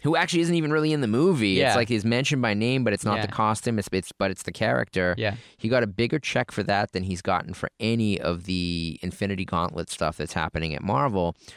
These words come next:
Speaker 1: which is weird to me, but what that says is that someone at D C is very smart. Someone at D C has realized that if news of this spreads, that D C now becomes the better home for you to go create characters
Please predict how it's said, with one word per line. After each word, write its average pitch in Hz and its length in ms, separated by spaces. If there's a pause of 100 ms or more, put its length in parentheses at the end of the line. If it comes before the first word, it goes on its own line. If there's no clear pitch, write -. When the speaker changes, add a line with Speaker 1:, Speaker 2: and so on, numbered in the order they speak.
Speaker 1:
which 113 180
is 101 120
weird 147 300
to - 80
me, 104 140
but 95 120
what 104 180
that 104 160
says 131 460
is 90 240
that - 140
someone 120 280
at 110 80
D 110 160
C 104 160
is 95 80
very 87 180
smart. - 360 (560)
Someone 139 340
at 139 100
D 120 160
C 113 280
has 92 180
realized 95 640
that 85 200
if - 240
news 120 440
of 104 180
this 98 180
spreads, 78 680 (420)
that 101 160
D 120 200
C 123 260
now 101 240
becomes 98 460
the 92 80
better 98 260
home 95 300
for - 100
you 87 100
to 90 60
go 92 180
create 80 300
characters - 680